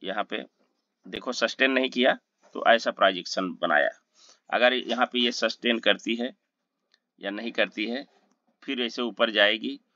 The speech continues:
ऊपर जाके और फिर वापस नीचे आए, एक कैंडल, दो कैंडल, जो भी बनाना हो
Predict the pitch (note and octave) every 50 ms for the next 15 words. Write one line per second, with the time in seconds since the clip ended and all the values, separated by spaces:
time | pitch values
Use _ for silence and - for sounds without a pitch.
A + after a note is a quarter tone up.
0 | _ _ _ _ _ _ _ - - G2+ - A#2 A2 G2+ F#2 G2+ G2+ G2+ - -
1 | B2 C#3+ - _ _ _ _ _ _ _ _ D4+ - - - - F#3 G3+ - -
2 | - - - B2 B2+ - - _ _ _ _ _ _ _ _ _ _ _ _ _
3 | _ _ _ - F#2+ F#2+ F#2+ F#2+ - - B2 - - G2 G2 F#2+ F2 - - D#2
4 | B1+ A1 G1+ - - - F2 G2 - - - - G2 F#2+ F#2+ F#2 G2 G2 F#2 F2+
5 | G2 F#2+ F#2+ F2 F2 F2 F2 E2 F2+ E2 G2 G2+ F2+ F#2 D#2 D#2 E2 D#2+ D#2 D#2+
6 | E2+ - G#2+ G#2+ -